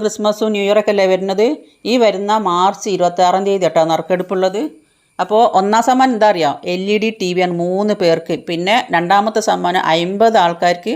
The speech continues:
മറ്റ് പ്രോത്സാഹന സമ്മാനങ്ങളാണ് കേട്ടോ. അപ്പോൾ ഞാൻ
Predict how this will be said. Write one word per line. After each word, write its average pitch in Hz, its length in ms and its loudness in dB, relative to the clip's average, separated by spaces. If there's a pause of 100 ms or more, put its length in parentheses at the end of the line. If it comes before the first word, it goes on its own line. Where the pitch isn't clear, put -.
(140)
മറ്റ് 165 280 -2 (100)
പ്രോത്സാഹന 180 460 0 (100)
സമ്മാനങ്ങളാണ് 196 600 0
കേട്ടോ. 151 180 0 (880)
അപ്പോൾ 214 220 0
ഞാൻ 214 100 -2